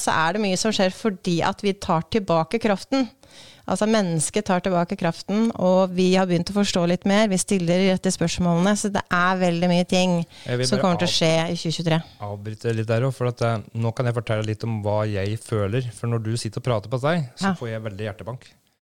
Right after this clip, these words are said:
Speaker 1: Gjør det?
Speaker 2: Ja. Så det er sånn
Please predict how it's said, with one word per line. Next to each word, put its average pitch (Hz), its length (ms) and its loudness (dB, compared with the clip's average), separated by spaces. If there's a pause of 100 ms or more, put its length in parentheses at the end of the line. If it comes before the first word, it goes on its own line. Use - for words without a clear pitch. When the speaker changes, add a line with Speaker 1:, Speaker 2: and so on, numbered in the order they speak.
(140)
Speaker 1:
Gjør 170 120 4
det? 294 140 0 (120)
Speaker 2:
Ja. 92 120 -14 (360)
Så 127 320 0 (1040)
det 131 100 0
er 151 60 -4
sånn 131 360 -8